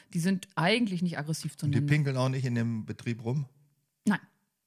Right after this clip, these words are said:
Speaker 1: Also bisher ist mir das nicht
Speaker 2: Hm.
Speaker 1: aufgefallen. Wir, äh, wir haben nur eigentlich zwei Regeln für Hunde im Büro. Nee, drei. Einmal, also bei uns hat keiner eine Hundehaarallergie, dann könnt ihr halt bei uns nicht
Speaker 2: Hm.
Speaker 1: arbeiten. Aber die erste Regel ist, der Hund muss im Grundsatz, also grundlegend erzogen sein, nicht aggressiv und stubenrein.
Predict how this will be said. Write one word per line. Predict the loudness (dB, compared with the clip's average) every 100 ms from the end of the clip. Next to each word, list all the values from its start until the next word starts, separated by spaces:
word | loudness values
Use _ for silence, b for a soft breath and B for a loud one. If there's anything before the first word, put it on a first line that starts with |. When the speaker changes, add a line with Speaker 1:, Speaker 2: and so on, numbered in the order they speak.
| _
Speaker 1:
Also | -4
bisher | -4 -4 0 0
ist | 0
mir | -4
das | -4
nicht | -4
Speaker 2:
Hm. | -4
Speaker 1:
aufgefallen. | -6 -6 -6 -4 -6
Wir, | -2
äh, | 0 2 2 2
wir |
haben | 2 2
nur | 0
eigentlich | 0 -2 -2 -4
zwei | -2 0
Regeln | 0 2 2 2 -2
für | -6 -2
Hunde | 4 4 4
im | 0
Büro. | -2 -4 -8 B B B -2
Nee, | 0
drei. | 2 0 0 -2
Einmal, | -2 2 4 2 -2 -4
also | -4 -4 -8 -8
bei | -2
uns | 0
hat | 0
keiner | 2 2
eine | 4 4
Hundehaarallergie, | 4 4 2 2 -2 -2
dann | -2
könnt | 0 0
ihr |
halt | -2 -2
bei |
uns | -6 -4
nicht | -4
Speaker 2:
Hm. |
Speaker 1:
arbeiten. | -2 -4 -4
Aber | -6
die | -4
erste | -4 -4 -6
Regel | -6 -6
ist, | -8 -12 B B -4
der | 0
Hund | 0 2
muss | 0 0 -4 -12 -20 _ _
im | -4
Grundsatz, | -2 0 0 0 -4 -8
also | -6 -6
grundlegend | -2 0 0 0 -4
erzogen | -6 -6 -6 -2 -2
sein, | -2 -2
nicht | -2 -4
aggressiv | -4 -4 -2 -4 -2
und | -4
stubenrein. | 0 0 0 -2